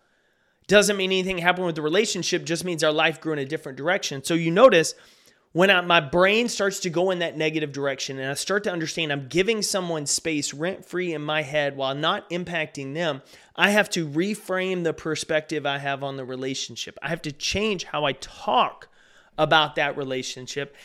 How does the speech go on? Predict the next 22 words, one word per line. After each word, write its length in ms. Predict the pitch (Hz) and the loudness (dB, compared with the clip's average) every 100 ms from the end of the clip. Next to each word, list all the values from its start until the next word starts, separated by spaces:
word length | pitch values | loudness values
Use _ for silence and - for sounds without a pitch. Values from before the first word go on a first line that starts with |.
| - | -10
And 160 | - 185 | -2 2
then 140 | 240 | 2
I 40 | 214 | 2
have 180 | 202 190 | 2 0
to 100 | 170 | -2
understand 500 | 175 165 190 175 151 | -2 -2 -2 -4 -4
it's 120 | 147 | -4
time 260 | 175 165 147 | -2 -2 -2
to 120 | 143 | -6
just 260 | 139 139 | -6 -6
mentally 600 | 147 156 170 190 190 185 - _ | -4 -4 -4 -2 -2 -2 -10 _
take 180 | - 147 | -6 -4
a 40 | 135 | -2
dump, 320 | 135 101 - _ _ _ _ _ - | -4 -6 -20 _ _ _ _ _ -4
to 140 | 160 | 0
let 240 | 160 165 | 4 4
it 80 | 170 | 4
go, 260 | 147 143 117 | 0 0 0
to 180 | - 143 | -4 -8
flush 460 | - 151 156 - | -4 0 2 0
it 80 | 143 | -2
out. 240 | 131 98 | -4 -8